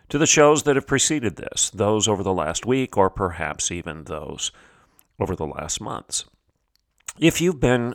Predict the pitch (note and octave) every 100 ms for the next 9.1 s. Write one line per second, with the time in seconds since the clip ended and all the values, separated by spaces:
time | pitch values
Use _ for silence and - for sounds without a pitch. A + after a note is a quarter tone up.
0 | - A2+ - F#2 E2+ - - G#2+ F#2+ F2+
1 | E2+ - G#2+ F#2+ F2+ E2 - G#2+ A2 A#2+
2 | A#2 G#2+ G#2 - A#2+ G2 F2 F#2+ - F#2+
3 | - F#2+ - F2 E2 - F2+ D#2+ - -
4 | - _ _ _ _ _ _ _ _ _
5 | _ - G#2+ F3 A3 C3 G#2+ A#2 - G#2+
6 | G#2+ - - B2+ B2 B2 A2 G#2 G2+ F#2+
7 | G#2 G#2 F2 - - - - _ _ _
8 | _ _ - A2+ - C#3+ B2 - - G1+
9 | -